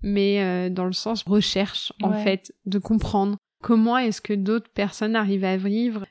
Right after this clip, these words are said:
Speaker 1: euh, sur un temps donné, euh, sans lumière ? Et on aimerait aussi se rapprocher d'associations qui luttent pour la protection de l'environnement. Et on aimerait aussi travailler, avoir des expériences de vie dans les dom-toms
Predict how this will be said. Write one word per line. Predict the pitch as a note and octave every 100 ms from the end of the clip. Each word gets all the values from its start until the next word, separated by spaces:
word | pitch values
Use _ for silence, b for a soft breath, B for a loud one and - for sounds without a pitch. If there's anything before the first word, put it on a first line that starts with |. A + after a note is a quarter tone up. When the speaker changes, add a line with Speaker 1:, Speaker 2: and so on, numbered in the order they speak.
| -
Speaker 1:
euh, | F#3+
sur | F#3 F#3+ F3
un |
temps | G3 A#3
donné, | G#3+ G3 G3+ A#3 -
euh, | F#3+ F3+
sans | F#3 - G#3+
lumière ? | G#3+ G3 F#3+ F#3 G3+ G#3 _ -
Et | A3
on | G#3+
aimerait | G3 F#3 F#3+ A#3
aussi | A3 - G#3+
se | G#3
rapprocher | F3+ F3 - - A#3
d'associations | F#3+ - G#3+ - F#3+ - B3
qui | - G#3
luttent | G3+ -
pour | F#3+
la | F3+
protection | - F#3 F#3+ - G3
de | F#3+
l'environnement. | F3+ F3+ F3+ F3+ F3 F3+ B3+ _ -
Et | G#3
on | G#3+
aimerait | G#3 G3 F#3+ G#3+
aussi | G3+ F#3+ - - G#3 A3 A3+
travailler, | G#3 F#3+ F#3+ F#3 G3 A3
avoir | A3 F#3+ F#3
des | F#3 F3+
expériences | F#3 - G3 G3+ G#3+
de | F#3+
vie | F#3+ F#3 F#3 F#3+ G#3+ A3+ A3+ -
dans | F#3
les | F#3 F#3+
dom-toms | F#3+ F#3+ F3+ G3+ G3 G#3+